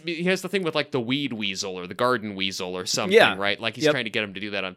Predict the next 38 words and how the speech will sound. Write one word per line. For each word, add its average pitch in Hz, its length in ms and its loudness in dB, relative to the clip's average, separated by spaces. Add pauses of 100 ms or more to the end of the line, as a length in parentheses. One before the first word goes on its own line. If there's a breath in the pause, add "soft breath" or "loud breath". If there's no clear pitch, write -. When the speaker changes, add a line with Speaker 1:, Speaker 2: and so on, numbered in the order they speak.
(120)
Speaker 1:
okay, 151 260 -2
Speaker 2:
He's 220 140 6
always 214 200 10
Speaker 1:
okay. - 80 -2
Speaker 2:
trying 170 160 10
to 139 60 8
do 127 160 6
some 135 220 2
sort 120 180 4
of 110 80 2
endorsement 107 520 -2
or 92 40 -6
charity 110 360 -2
function 104 420 -8
or, 87 220 -12
yeah. 92 140 -8 (540 soft breath)
Speaker 1:
All 262 140 0
right, 123 260 0
okay. 196 300 2
This 202 180 -4
ma-, 240 120 4
okay, 247 180 2
well, 233 160 4
then 254 160 4
it 233 80 2
makes 247 220 -2
even 202 200 -4
more 190 140 -4
sense 156 320 -2
that 135 140 -2
Al 127 260 2
would 117 160 -2
be 123 160 2
that. 95 220 0
He's, 123 180 -6
or 131 200 0
this, - 200 -4 (160)
the 117 220 0